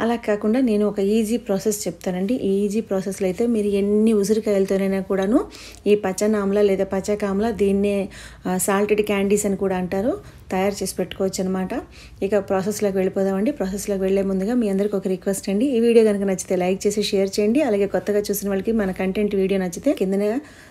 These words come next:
ఆ, రెడ్ కలర్లో సబ్స్క్రైబ్ బటన్ క్లిక్ చేసి పక్కనే గంట సింబల్ని కూడా క్లిక్ చేసి ఆ పక్కనే all అనే ఆప్షన్ ఉంటుంది, దాన్ని క్లిక్ చేస్తే ఎప్పుడు నేను ఏ వీడియో పెట్టినా కానీ మీకు నోటిఫికేషన్ రూపంలో వస్తుందన్నమాట.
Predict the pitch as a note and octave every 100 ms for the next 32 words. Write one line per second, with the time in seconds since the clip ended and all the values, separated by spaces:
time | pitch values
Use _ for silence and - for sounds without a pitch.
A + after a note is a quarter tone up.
0 | - F#3 F3+ F3+ G#3 G3 F#3+ F#3+ F#3+ -
1 | G3+ G3 F#3+ F#3+ F3+ F3+ F#3 - F#3+ F#3+
2 | C4 F#3+ G3+ F#3+ F3+ F#3 F#3+ G3 G3 F#3
3 | F#3 F#3+ F#3 F#3+ F3+ F3+ F#3 F3 G3 F#3+
4 | D#4 C4+ G#3 F#3+ G3+ F3+ F#3 G3 F#3+ F3
5 | F3 F#3 F3+ F3+ F#3 F#3 F3 F3+ - F3+
6 | - C4 F3 G#3+ G#3+ F#3+ F3+ F#3 F#3 F#3
7 | F3 F#3 F#3 G#3 B3+ G3 F3+ E3+ E3+ F#3
8 | F3+ F#3+ F3 F#3 F3+ F3 - F3+ F3+ F3+